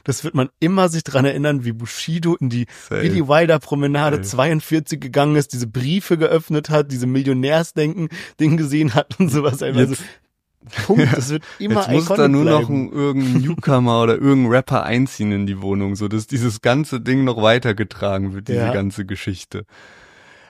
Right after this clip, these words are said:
Speaker 2: Aber lass mal ein bisschen
Speaker 1: <laughs>
Speaker 2: zur Musik kommen. Wir haben jetzt schon sehr viel über alle möglichen Themen gesprochen, denn Samra hat released und wir hatten Samra auch schon ein bisschen länger nicht mehr im Podcast dabei. Er hat ja sein neues Album Zeitgeist angekündigt und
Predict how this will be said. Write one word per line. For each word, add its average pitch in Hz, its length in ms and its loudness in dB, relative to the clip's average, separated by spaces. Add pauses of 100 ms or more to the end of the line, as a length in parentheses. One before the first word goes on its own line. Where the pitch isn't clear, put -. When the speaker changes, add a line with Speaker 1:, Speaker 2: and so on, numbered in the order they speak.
Speaker 2:
Aber 139 320 4
lass 175 240 -4
mal 202 120 4
ein 175 40 -2
bisschen 170 280 0
Speaker 1:
<laughs> - 20 -8
Speaker 2:
zur 147 160 -2
Musik 135 340 -2
kommen. 123 400 4 (400)
Wir 110 120 0
haben 120 80 2
jetzt 123 160 -2
schon 113 180 2
sehr 135 260 0
viel 143 240 -8
über 123 220 0
alle 127 160 2
möglichen 120 400 -2
Themen 139 260 2
gesprochen, 110 640 -2
denn 127 300 2
Samra 185 600 2
hat 143 200 2
released 135 440 0
und 143 100 0
wir 131 40 2
hatten 151 160 -2
Samra 190 340 -2
auch 147 120 0
schon - 160 -2
ein 135 40 -2
bisschen 143 260 0
länger 147 260 4
nicht 120 180 0
mehr 113 120 2
im 107 40 0
Podcast - 540 -4
dabei. 104 300 2
Er 127 80 2
hat 131 80 -2
ja 139 80 0
sein 120 180 0
neues 120 300 -2
Album 123 340 -2
Zeitgeist - 760 -4
angekündigt 98 720 -2 (760)
und 127 400 4